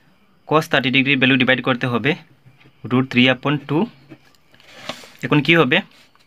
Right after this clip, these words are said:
আমরা জানি যে যদি ডিভাইড সাইন থাকে তাহলে কি করব? into করব।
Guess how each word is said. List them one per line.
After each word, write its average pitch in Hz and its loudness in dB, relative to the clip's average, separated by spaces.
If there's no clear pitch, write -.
আমরা 135 4
জানি 143 0
যে 135 0
যদি 120 2
ডিভাইড 123 0
সাইন 151 -2
থাকে 127 -2
তাহলে 135 0
কি 143 -2
করব? 127 0
into 139 0
করব। 120 0